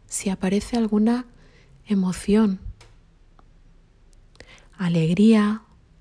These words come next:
sorpresa, impaciencia,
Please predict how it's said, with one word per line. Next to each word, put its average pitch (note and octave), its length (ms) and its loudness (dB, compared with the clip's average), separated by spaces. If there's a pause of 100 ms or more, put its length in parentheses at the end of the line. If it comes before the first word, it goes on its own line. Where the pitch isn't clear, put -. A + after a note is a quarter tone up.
(240)
sorpresa, G#3 1000 0 (1000)
impaciencia, G3+ 1300 2